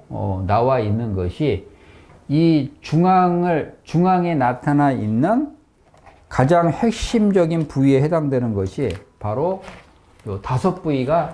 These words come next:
있습니다. 이 명칭이에요, 다. 천중, 천정, 사공, 준정, 인-, 인당은,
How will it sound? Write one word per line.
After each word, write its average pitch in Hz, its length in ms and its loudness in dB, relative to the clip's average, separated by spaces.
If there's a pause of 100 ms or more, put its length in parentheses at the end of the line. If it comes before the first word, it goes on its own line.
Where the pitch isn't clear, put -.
있습니다. 123 760 -4 (200)
이 95 80 -2
명칭이에요, 139 640 2
다. 107 400 -6 (560)
천중, 202 840 2
천정, 185 680 -2
사공, 170 640 -4
준정, 139 560 -2
인-, 135 320 -2
인당은, 120 680 0